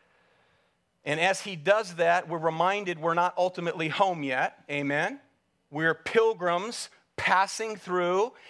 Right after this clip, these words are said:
and we're reminded some things don't change, some things must not change. So therefore, as elders or leaders in the church, we must always guard the flock, and we must protect against,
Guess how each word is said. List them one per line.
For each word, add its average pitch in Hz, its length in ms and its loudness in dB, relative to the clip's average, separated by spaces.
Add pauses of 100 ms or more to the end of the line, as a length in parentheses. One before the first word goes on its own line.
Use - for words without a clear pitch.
(140)
and 165 280 -2
we're 160 120 -2
reminded 196 520 0
some 190 340 2
things 185 380 -6
don't 175 300 0
change, 175 580 -2 (240)
some 185 320 -2
things 175 300 -6
must 165 400 -2
not 135 240 -8
change. - 560 -12 (240)
So 147 180 0
therefore, 151 420 0
as 127 100 -8
elders 160 420 0
or 147 80 0
leaders 160 320 -6
in 147 120 -6
the 131 60 -12
church, - 480 -2 (200)
we 147 100 -4
must 143 280 -2
always 151 400 0
guard 147 360 0
the 185 60 0
flock, 151 520 2 (160)
and 131 120 -8
we 143 80 -2
must 143 260 -2
protect - 840 -2 (240)
against, 151 580 -6